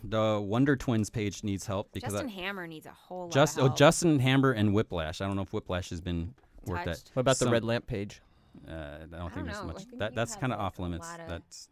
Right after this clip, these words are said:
Speaker 1: that's just you. But, um, we, yeah, definitely Whiplash and Justin Hammer need, need work. And I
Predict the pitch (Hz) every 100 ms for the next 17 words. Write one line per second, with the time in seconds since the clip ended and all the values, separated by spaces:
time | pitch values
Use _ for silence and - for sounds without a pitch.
0 | _ - 80 - 82 - 80 78 - _
1 | - - 127 123 123 113 104 95 - _
2 | - - - 104 110 113 90 123 143 139
3 | 120 110 107 120 120 123 120 - - -
4 | _ _ - 92 90 90 87 87 85 85
5 | 87 - 101 104 101 98 95 92 90 87
6 | - 90 90 90 87 - - _ _ _
7 | 90 92 95 107 98